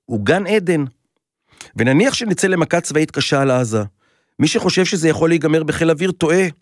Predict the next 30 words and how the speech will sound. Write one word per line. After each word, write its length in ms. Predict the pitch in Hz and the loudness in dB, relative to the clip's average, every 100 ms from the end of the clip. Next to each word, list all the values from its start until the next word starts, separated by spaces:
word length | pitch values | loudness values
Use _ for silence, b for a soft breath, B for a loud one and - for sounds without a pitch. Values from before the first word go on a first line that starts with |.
| _ _ _ - | _ _ _ -4
גם 200 | 117 190 | -2 0
את 120 | 202 | -2
זה 220 | 113 160 254 | 0 0 2
מסביר 360 | 208 156 214 | 0 -2 -2
הצבא 300 | 247 220 202 | -2 -2 -2
לקבינט. 680 | 240 233 208 226 262 240 - | -2 -2 -2 -2 -2 -4 -8
זה 160 | 110 139 | -2 2
יהיה 100 | 185 | 2
מרחץ 460 | 240 202 226 - | 0 0 -2 -2
דמים 340 | 185 214 262 269 | -2 2 4 4
עם 140 | 208 | 4
מאות 220 | 170 190 | 4 2
חיילים 400 | 151 233 240 247 | 2 2 2 0
הרוגים." 480 | 254 240 220 269 214 131 | -2 -2 -2 -2 -2 -2
זה 120 | 185 | -2
אתה 140 | 269 | -2
כותב. 380 | 262 311 226 123 87 _ _ _ _ _ _ _ _ 165 | -4 -4 -2 -2 -4 _ _ _ _ _ _ _ _ -2
זה 80 | |
אתה 140 | 214 311 | 0 0
כותב. 400 | 311 339 220 120 82 - _ _ _ _ _ _ _ _ _ | -2 0 0 0 -4 -16 _ _ _ _ _ _ _ _ _
כן? 300 | - 165 208 226 135 | -2 0 0 -2 -8
בוא 420 | 104 143 170 160 | -2 2 2 2
נראה 200 | 147 151 | 0 -2
את 140 | 160 | 0
הזה, 480 | 151 135 123 117 147 180 160 | 0 2 0 0 0 0 0
איפה, 920 | 135 139 139 131 127 123 117 113 110 101 - - | -2 -2 0 2 2 2 2 0 -2 -4 -10 -18
זה 100 | - | -14
קצת 280 | - 135 - | -6 -4 0
ארוך. 640 | 120 170 165 147 143 - - b b b b - - | 0 2 2 0 -2 -12 -20 b b b b -20 -6
אה, 560 | 113 113 113 113 113 | -2 2 2 2 2